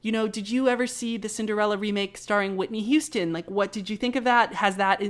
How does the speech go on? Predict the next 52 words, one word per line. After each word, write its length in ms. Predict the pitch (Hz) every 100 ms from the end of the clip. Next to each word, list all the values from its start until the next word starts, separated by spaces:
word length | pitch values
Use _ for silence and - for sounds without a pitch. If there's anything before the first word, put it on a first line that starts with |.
| -
'cause 140 | 208
he 100 | -
was 80 | 254
playing 200 | 247 208
the 40 | 185
fairy 180 | 190 175
godmother, 340 | 175 175 185
Whitney 240 | 170 - 175
Houston 240 | 226 240
played 140 | 220 196
the 60 |
fairy 160 | 208 196
godmother. 300 | 202 202 208
He 80 | 190
was 100 | 175
like, 80 |
"Has 180 | 170 170
Whitney's 480 | 175 214 233 226 220 - -
performance 460 | 226 226 220 220
inspired 400 | 190 - 254 262
you 100 | 262
at 80 | 254
all?" 200 | 254 254 - -
And 120 | 226
he 100 | 240
says, 380 | 277 302 277 196 - - -
"You 120 | 202
know, 420 | 202 196 202 196 - - - -
growing 440 | - 226 240 254
up 320 | 233 196 - - - -
with 240 | 196 190 -
the 80 |
Whitney 380 | 185 202 202 196
version 540 | 175 180 175 180 165 170
is 140 | 180
something 380 | - 190 180 190
that 100 | 180
has 120 | 180
really 200 | 190 185
stayed 240 | 180 180 165
in 80 |
my 120 | 160 170
mind. 360 | 247 262 247
I 80 | 180
grew 220 | 165 185
up 160 | 220 -
watching 400 | 202 208 233 220
her 200 | 214 214
as 160 | 202
the 80 | 208
fairy 200 | 202 214
godmother." 440 | 202 208 220 220